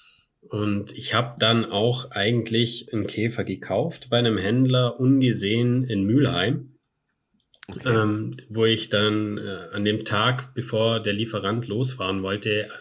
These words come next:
Speaker 1: ähm, gesagt habe, nee, ich kauf den Brasilianer doch nicht.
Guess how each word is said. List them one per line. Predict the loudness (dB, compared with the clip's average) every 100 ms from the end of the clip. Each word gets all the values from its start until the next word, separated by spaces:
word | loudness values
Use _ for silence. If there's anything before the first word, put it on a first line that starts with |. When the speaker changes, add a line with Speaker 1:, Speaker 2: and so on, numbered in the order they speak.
| -12 -6
Speaker 1:
ähm, | -4 -2 -6 -8 -20 -20 -20 _
gesagt | -2 -2 0
habe, | 0
nee, | 2 0
ich | 0
kauf | -2 0
den | 0 -2
Brasilianer | -2 -2 0 2 2 2
doch | 0 -2 0
nicht. | -2 -4 -12